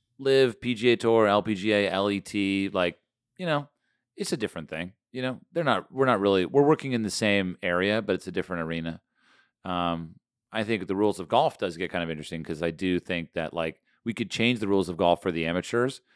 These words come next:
to help them have more fun and play faster and enjoy the game more. Um, and then the pro golfers can play under different rules, um,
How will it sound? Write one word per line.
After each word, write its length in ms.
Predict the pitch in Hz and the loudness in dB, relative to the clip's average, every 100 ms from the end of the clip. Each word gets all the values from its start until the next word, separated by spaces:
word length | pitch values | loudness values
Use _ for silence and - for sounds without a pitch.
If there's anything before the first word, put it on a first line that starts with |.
| _ | _
to 100 | - | -6
help 180 | 90 92 | -2 -2
them 100 | 92 | -2
have 160 | 92 80 | -4 -4
more 160 | 82 78 | -4 -4
fun 380 | - 90 110 | -2 -2 -2
and 120 | 101 80 | -4 -4
play 140 | 85 | -6
faster 640 | - 82 92 - 127 131 _ _ _ - | -4 -4 -4 -2 -4 -4 _ _ _ -12
and 120 | 92 | -8
enjoy 240 | 87 82 90 | -6 0 0
the 100 | 80 | -2
game 360 | 82 85 95 | -6 -4 -2
more. 380 | 107 92 123 143 _ _ _ - | -2 0 0 -2 _ _ _ -6
Um, 460 | 92 87 80 78 - | -2 -2 -4 -10 -8
and 180 | 98 92 | -4 -2
then 260 | 90 85 80 | 0 -2 -4
the 80 | 82 | -4
pro 220 | 135 156 | 0 2
golfers 380 | 113 92 98 - | 2 2 -2 -6
can 140 | 95 | -10
play 180 | 87 90 | -4 -2
under 160 | 87 113 | -2 -2
different 240 | 175 120 | -4 -2
rules, 300 | 98 107 - _ _ _ _ 92 | -2 -4 -8 _ _ _ _ -8
um, 640 | 90 90 90 87 85 | -4 -2 -2 -4 -8